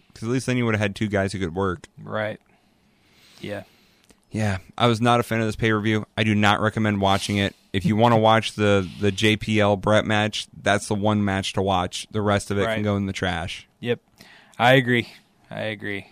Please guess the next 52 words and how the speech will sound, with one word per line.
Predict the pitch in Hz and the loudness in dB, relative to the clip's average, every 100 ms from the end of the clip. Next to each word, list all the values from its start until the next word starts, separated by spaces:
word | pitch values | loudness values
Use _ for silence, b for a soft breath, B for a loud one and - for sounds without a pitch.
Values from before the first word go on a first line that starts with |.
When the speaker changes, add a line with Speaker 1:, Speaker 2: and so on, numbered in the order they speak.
| B B - | B B -20
Speaker 1:
Send | - - 151 170 | -12 -2 0 2
it | 165 | 0
in | 147 | 0
the | 135 | -2
trash. | - 123 98 135 | 0 -2 0 -2
And | |
I | 139 | 0
think | 185 175 - | 0 -2 2
part | 185 | 2
of | |
the | 180 | 4
reason | 175 151 | 0 2
why | 139 | 2
I'm | 147 147 | 2 2
so | 143 | 0
upset | 107 139 139 | 0 2 4
about | 139 139 | 6 4
it | 139 117 | 4 0
is | 110 | -2
because | 113 123 117 104 - B B B _ - | -2 2 2 2 -6 B B B _ -4
I | 117 123 131 127 - | 2 2 2 0 -4
watched | 107 123 135 - - | 0 2 2 0 -2
this | 127 120 117 | -2 0 0
knowing | 117 117 117 | 2 2 0
what's | 110 | -4
gonna | 107 101 | -2 0
happen | 98 98 | 0 0
on | 98 95 | -2 0
Raw. | 92 73 - _ _ - | 0 -2 -4 _ _ -20
Speaker 2:
Mm-hmm. | 104 104 107 _ _ b b b b b | -14 -14 -14 _ _ b b b b b
Speaker 1:
So | - 113 | -4 -2
because | 104 147 147 | 6 6 6
Speaker 2:
Yeah. | 135 | 4
Speaker 1:
I | |
knew | 131 135 | 6 6
what | 127 | 4
was | 104 | 2
gonna | 120 110 | 0 2
happen | 110 110 110 | 0 2 0
on | 107 | 2
Raw, | 107 117 - | 4 2 2
it | 107 101 | 0 2
made | 107 | 2
me | 104 | 2
really | 98 107 107 95 | 2 2 2 2
hate | 104 101 | 0 0
the | 98 | -2
main | 101 95 | 0 0
event | 95 95 | 0 0
even | 98 87 | -2 -4
more. | 80 78 - - | -8 -10 -12 -12
Speaker 2:
Mm-hmm. | 107 104 107 | -10 -8 -10